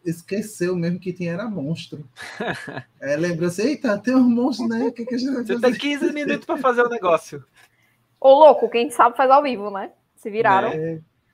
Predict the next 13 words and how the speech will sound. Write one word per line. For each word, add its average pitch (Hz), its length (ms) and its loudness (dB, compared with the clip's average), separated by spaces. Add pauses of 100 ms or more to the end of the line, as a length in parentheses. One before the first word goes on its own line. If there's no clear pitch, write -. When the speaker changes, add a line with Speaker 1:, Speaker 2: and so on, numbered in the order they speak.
(140)
Speaker 1:
Aí 160 200 -4
foi 185 180 -6
lá 175 160 -2
no 190 100 -4
Zorra 185 320 -2
Total 185 480 -6
e 170 60 -4
pegou 180 440 -4
o 196 40 -10
brinquedo 180 540 -4
do, 175 420 -4
do, 160 280 -10
do 175 260 -4